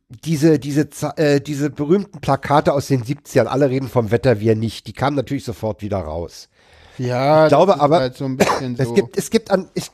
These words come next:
Speaker 1: ich, ich habe das Gefühl, an der Stelle spielen zwei Sachen, äh, eine Rolle. Wir hatten damals bei weitem nicht so viel elektrifizierte Strecken.
Speaker 2: Hm.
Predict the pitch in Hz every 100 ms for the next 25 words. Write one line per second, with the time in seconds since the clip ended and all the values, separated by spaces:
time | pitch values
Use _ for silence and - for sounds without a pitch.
0 | _ 147 - _ - 202 202 202 202 -
1 | 175 180 123 104 _ _ _ 139 143 175
2 | 180 175 - 160 151 - 147 147 139 143
3 | 127 104 _ - 131 131 131 110 117 107
4 | 123 156 160 123 143 185 196 - _ -
5 | - _ 131 123 117 170 190 180 175 -
6 | 139 156 143 135 135 143 123 120 - 131
7 | 165 160 165 175 220 226 _ _ _ _
8 | _ _ - 143 139 123 117 160